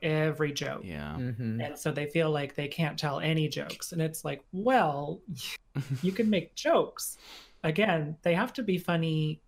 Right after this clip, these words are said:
Speaker 1: to everyone. If you're, you know, making fun of one thing or another thing, you know, it, do you have the consent to make fun of that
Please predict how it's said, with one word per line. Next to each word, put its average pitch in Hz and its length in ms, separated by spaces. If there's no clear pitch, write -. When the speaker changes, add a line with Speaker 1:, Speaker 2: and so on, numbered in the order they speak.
Speaker 1:
to 160 160
everyone. 156 640
If 151 240
you're, 170 500
you 175 120
know, 151 520
making 170 380
fun 165 260
of 143 400
one 175 320
thing 131 360
or 147 140
another 151 280
thing, 139 400
you 165 100
know, 151 140
it, 175 280
do 165 80
you 160 160
have 151 280
the 147 100
consent 147 560
to 175 100
make 170 200
fun 175 160
of 165 120
that 170 360